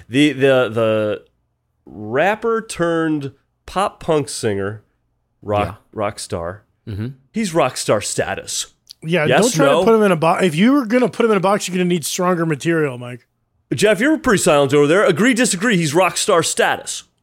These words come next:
Speaker 2: Well, the, I mean, i-, i-, I think it's been proven.
Speaker 1: Yeah, two
Speaker 2: He
Speaker 1: number
Speaker 2: is
Speaker 1: one
Speaker 2: rock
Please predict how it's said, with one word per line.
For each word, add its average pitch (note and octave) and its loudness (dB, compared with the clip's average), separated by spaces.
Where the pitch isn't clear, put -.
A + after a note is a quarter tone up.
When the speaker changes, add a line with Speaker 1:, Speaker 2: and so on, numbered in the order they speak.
Speaker 2:
Well, G#2 0
the, G2+ -6
I G#2 -4
mean, A2 -4
i-, B2 -6
i-, B2 -8
I G#2 -8
think B2 -4
it's A#2 -4
been B2 -4
proven. G2+ -4
Speaker 1:
Yeah, C3 -8
two C#3+ -6
Speaker 2:
He C#3 -2
Speaker 1:
number C3+ 2
Speaker 2:
is D3 2
Speaker 1:
one C3+ 4
Speaker 2:
rock C3+ 4